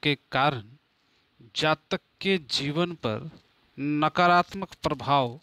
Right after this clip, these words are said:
पड़ता है। अगली जानकारी के लिए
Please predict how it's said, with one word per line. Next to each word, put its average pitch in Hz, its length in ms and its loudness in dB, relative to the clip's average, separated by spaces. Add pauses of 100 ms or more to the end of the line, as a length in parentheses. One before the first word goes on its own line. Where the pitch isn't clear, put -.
(540)
पड़ता 127 360 0
है। 117 120 -6 (880)
अगली 156 320 4
जानकारी 160 600 2
के 175 200 -4
लिए 170 280 -4